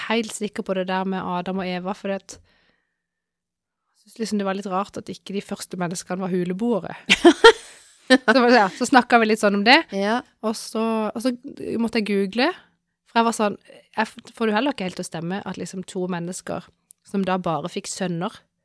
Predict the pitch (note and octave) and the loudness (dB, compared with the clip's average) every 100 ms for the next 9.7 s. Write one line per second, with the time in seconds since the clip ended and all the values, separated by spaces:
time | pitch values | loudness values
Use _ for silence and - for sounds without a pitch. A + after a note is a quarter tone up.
0 | - F#3+ - _ - F#3 G3 G3 F#3+ F3+ | -14 -14 -14 _ -6 -2 0 0 0 -2
1 | F3+ F3 F3 F#3 _ - - F#3 E3+ E3 | -2 -4 -6 -12 _ -20 -14 -10 -8 -8
2 | E3 F3 F3+ F3+ F3 F3+ A3 G#3+ E3+ E3+ | -8 -6 -4 -4 -4 0 0 0 -4 -6
3 | - E3+ - - G#3+ - F#3 - G3+ - | -6 -8 -8 -10 -6 -4 -6 -10 -14 -16
4 | _ E3+ F3 - G3 - G#3 G#3 G3+ _ | _ -6 -6 -8 -12 -8 -4 -4 -6 _
5 | _ _ _ _ _ - G3+ - F#3+ G3 | _ _ _ _ _ -12 -10 -8 -4 -2
6 | F#3 G#3 C#4+ - _ _ _ _ _ _ | -2 -4 -8 -10 _ _ _ _ _ _
7 | G3 G#3+ G#3+ F#3+ F3+ E3+ F#3 F3+ F3 F#3+ | 0 2 2 0 -2 -6 -6 -6 -6 -4
8 | F3+ E3+ F#3 A3 - - - - F#3+ G3 | -4 -6 -8 -8 -8 -12 -10 -10 -10 -8
9 | F#3+ E3 F3+ - - F#3 - | -6 -8 -10 -12 -10 -10 -14